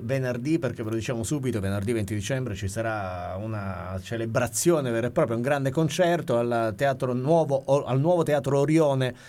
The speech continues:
eh, di Palermo, che è una, mm,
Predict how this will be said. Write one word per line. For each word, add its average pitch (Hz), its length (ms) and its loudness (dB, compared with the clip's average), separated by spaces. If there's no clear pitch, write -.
eh, 120 240 -2
di 143 100 -2
Palermo, 262 540 2
che - 100 0
è - 60 6
una, 160 360 2
mm, 175 520 -4